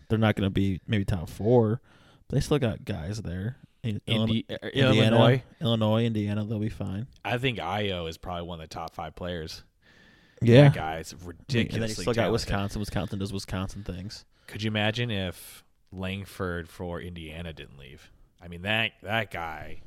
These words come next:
Speaker 1: People
Speaker 2: that
Speaker 1: di-,
Speaker 2: would've been
Speaker 1: people
Speaker 2: a
Speaker 1: didn't like him that much.
Speaker 2: I, I, <laughs> he, he's, he got it done, though.
Speaker 1: He kind of, and not for what his ranking was. I mean, he had a tough,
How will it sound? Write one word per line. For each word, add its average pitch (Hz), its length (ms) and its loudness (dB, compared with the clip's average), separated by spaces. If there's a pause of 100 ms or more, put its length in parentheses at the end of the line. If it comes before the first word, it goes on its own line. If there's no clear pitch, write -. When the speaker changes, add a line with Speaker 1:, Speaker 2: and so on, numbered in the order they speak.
(960)
Speaker 1:
People - 160 2
Speaker 2:
that 135 80 4
Speaker 1:
di-, 160 60 4
Speaker 2:
would've 104 140 0
been 160 120 6
Speaker 1:
people 175 120 2
Speaker 2:
a 196 60 2
Speaker 1:
didn't 160 140 0
like 160 220 -2
him 117 100 -4
that 55 160 -10 (100)
much. - 240 -16 (500)
Speaker 2:
I, 127 420 -2 (260)
I, 104 140 -4 (200)
<laughs> - 200 -20
he, 98 160 -6 (440)
he's, 156 320 2
he 110 180 -2
got 127 200 6
it 101 100 0
done, 131 260 6
though. 107 200 2 (300)
Speaker 1:
He 104 80 -2
kind 160 420 4
of, 98 320 -4 (120)
and 117 140 0
not 147 200 8
for 139 120 6
what 127 160 8
his 107 140 0
ranking 101 360 2
was. 60 300 -6
I - 80 -4
mean, 117 100 6
he 127 80 8
had 120 80 10
a 107 40 6
tough, - 340 4